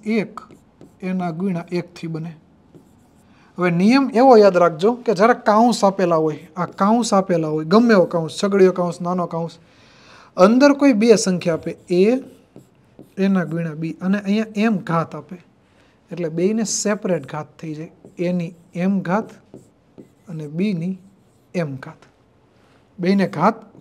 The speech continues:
પર્સનલ મળી જાય. એટલે તમારે અહીંયા પણ એ જ લોજિક વાપરવાનું કે ભાઈ અહીંયા એકની ત્રણ ઘાત, એટલે ત્રણ ઘાત થઈ ગયું. અને એ કરશો તો લાંબુ જ પડશે. આને આપણે બીજી રીતે કરીએ કે ભાઈ માઇનસ એક, ત્રણ ઘાતનો મતલબ શું થાય?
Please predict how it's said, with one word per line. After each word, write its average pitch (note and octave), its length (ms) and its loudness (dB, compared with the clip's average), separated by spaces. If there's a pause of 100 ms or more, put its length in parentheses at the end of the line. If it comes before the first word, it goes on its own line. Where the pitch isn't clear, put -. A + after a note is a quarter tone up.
પર્સનલ G3 440 -2
મળી D#3+ 220 -6
જાય. F3 180 -14 (840)
એટલે D#3 140 -10
તમારે G3+ 300 -4
અહીંયા G#3 300 -2
પણ A#3+ 280 -6
એ G#3 120 0
જ E3+ 80 -6
લોજિક D#3+ 340 -6
વાપરવાનું D3+ 520 -10 (1600)
કે G#3 100 -2
ભાઈ A#3 120 0
અહીંયા A#3+ 360 0
એકની A#3+ 340 0
ત્રણ A3 280 -2
ઘાત, D3 300 -10 (460)
એટલે D#3 120 -6
ત્રણ F#3+ 240 0
ઘાત F#3+ 240 -2
થઈ G3 140 -2
ગયું. G#3 160 -6 (380)
અને F3 280 -6
એ A#3 180 2
કરશો B3+ 220 -4
તો G#3 80 0
લાંબુ G#3+ 320 2
જ - 20 -10
પડશે. E3 320 -6
આને G#3 200 0
આપણે G#3 180 -2
બીજી F#3+ 220 0
રીતે D#3 220 -6
કરીએ D3+ 280 -10 (340)
કે E3 60 -14
ભાઈ E3 100 -6
માઇનસ G#3+ 640 0
એક, G3 320 -2 (580)
ત્રણ A#3+ 240 4
ઘાતનો G#3+ 380 0
મતલબ A#3 340 -4
શું B3 220 -4
થાય? F3+ 180 -6